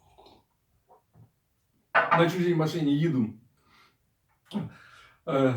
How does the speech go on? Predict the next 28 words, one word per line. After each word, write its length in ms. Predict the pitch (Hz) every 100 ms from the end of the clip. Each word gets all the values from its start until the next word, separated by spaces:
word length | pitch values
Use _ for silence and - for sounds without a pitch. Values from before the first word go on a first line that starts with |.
| 131
а, 340 | 156 147 123 - - - - _ _ _ _ -
прицеп 460 | 170 - 156 110
ніхто 260 | 147 139 165
ж 80 | 131
не 120 | 123
кидає 460 | 143 123 120 110
в 120 | 113 117
базу, 420 | 113 113 120 131
<laughs> 40 |
в 180 | 160 135
розшуку 480 | 151 170 - 123 139
прицеп 500 | - 156 - 127 127
чи 180 | - 147
ні. 320 | - 147 - - - - - - _ _ _ - 240 202 -
То, 180 | 170 165 117 - _ - - -
ну, 200 | 226 -
таке 200 | 220 196
було 240 | 165 160
життя. 280 | 127 113 - - - _ _ _
Жив 320 | 269 220 214 156
по 100 | 180
чужих 380 | 196 180 160
хатах, 440 | - 170 170 131 131 -
чужі-, 840 | - 180 170 160 135 135 135 131
їздив 280 | 160 147 139
на 140 | 135 131
чужих 440 | 160 147 135 113
машинах. 560 | 135 156 - 156 127